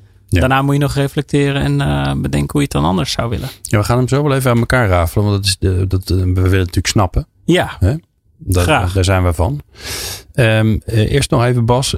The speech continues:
Speaker 1: Het instituut voor, hè, dat je het een interessant onderwerp vindt, belangrijk onderwerp vindt, is één. Maar dan ga je er ook nog een instituut voor oprichten. Wat is dat instituut voor bril-,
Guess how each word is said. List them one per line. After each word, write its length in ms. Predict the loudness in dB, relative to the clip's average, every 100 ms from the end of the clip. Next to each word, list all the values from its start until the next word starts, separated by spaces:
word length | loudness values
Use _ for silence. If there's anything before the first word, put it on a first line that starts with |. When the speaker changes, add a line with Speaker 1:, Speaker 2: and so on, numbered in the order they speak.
| -2
Speaker 1:
Het 220 | -2 0
instituut 680 | 0 0 0 0 0 0 -2
voor, 180 | -2 0
hè, 440 | 2 2 0 0
dat 200 | 0 0
je 80 | 0
het 120 | 0
een 60 | 0
interessant 380 | 0 0 0 2
onderwerp 380 | 2 2 0 0
vindt, 240 | 0 2
belangrijk 340 | 2 0 0
onderwerp 300 | 0 0 0
vindt, 200 | 0 0
is 180 | 0 0
één. 320 | 0 0 2
Maar 100 | 2
dan 100 | 2 2
ga 140 | 2
je 80 | 2
er 100 | 0
ook 100 | 2
nog 100 | 0
een 100 | 0
instituut 640 | 0 0 -2 -2 -2 -2
voor 180 | -2 0
oprichten. 680 | 0 2 2 2 2 0 0
Wat 140 | 0
is 120 | 0
dat 140 | -2 0
instituut 520 | 0 0 0 0 -2
voor 220 | 0 0
bril-, 360 | 2 2 2